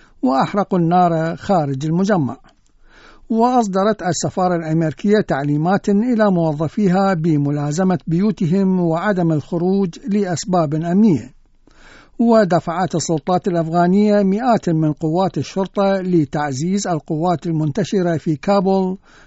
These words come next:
بهدف إعادة النظام إلى العاصمة. وكانت الولايات المتحدة اعتذرت عن حرق مواد دينية بينها نسخ من المصحف،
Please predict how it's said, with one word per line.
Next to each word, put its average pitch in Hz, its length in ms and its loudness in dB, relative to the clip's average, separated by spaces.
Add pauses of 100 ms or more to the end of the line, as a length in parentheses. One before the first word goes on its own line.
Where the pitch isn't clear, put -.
(120)
بهدف 214 580 2 (140)
إعادة 170 420 0
النظام 151 540 -2
إلى 202 140 0
العاصمة. 175 600 -2 (580)
وكانت 220 760 2
الولايات 170 600 0
المتحدة 190 720 0
اعتذرت 180 680 -2
عن 151 200 -2
حرق 180 340 -4
مواد 151 460 0
دينية 170 760 0
بينها 170 560 -2
نسخ 190 400 -2
من 165 280 0
المصحف، 175 720 -4